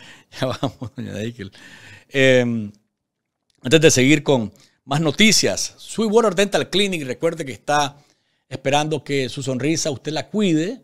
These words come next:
y la ponga en sus manos, en las manos del doctor Maxwell Cárdenas y todo ese equipo de profesionales que lo están esperando en la ciento cinco cero cero West Flagler, acá en el, el sur de la Florida.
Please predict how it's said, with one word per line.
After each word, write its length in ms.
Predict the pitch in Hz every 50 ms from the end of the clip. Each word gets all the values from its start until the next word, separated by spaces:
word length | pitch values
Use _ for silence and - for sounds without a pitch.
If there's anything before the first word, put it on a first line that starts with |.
| _ _ _ _
y 80 | _ -
la 160 | 117 110 -
ponga 640 | - 151 165 180 175 175 170 160 147 127 110 98 - _
en 100 | 120 117
sus 220 | 104 - 127 101 92
manos, 500 | 156 185 175 139 101 82 - - - _ _ _ _ _ _ _ _ _ _ _ _ _
en 80 | _
las 120 | 101 95 110
manos 180 | 131 147 156
del 100 | 147 131
doctor 200 | 107 - 139 139
Maxwell 460 | 139 143 156 147 - - 143 127 120
Cárdenas 480 | - 151 156 156 151 156 147 143 123 110
y 40 | 117
todo 200 | - 143 147 151
ese 140 | 135 - 120
equipo 340 | - 147 143 143 143 143
de 80 | 131 120
profesionales 880 | 127 117 104 107 101 98 104 104 120 127 131 135 143 139 - - - _ _ _ _ _ _ _ _ _ _ _
que 160 | _ - 139 151
lo 60 | 151
están 180 | 131 - 147 151
esperando 400 | 147 143 143 135 139 139 143 151
en 60 | 147
la 100 | 139 117
ciento 300 | - 143 139 131 147 131
cinco 420 | - - 160 165 160 - - 165
cero 220 | - - 156 160 151
cero 240 | - - 160 165 165
West 220 | 151 156 147 -
Flagler, 380 | - 147 165 180 175 143 113 104
acá 280 | 98 - - 127 135 139
en 80 | 127
el, 200 | 117 104 90 - _ _ _ _ _ _ _ _ _ _ _ _
el 280 | _ 85 90 90 85 -
sur 200 | - 139 143 135
de 80 | 135
la 100 | 127 123
Florida. 600 | 98 - 110 107 120 131 139 151 160 165 - -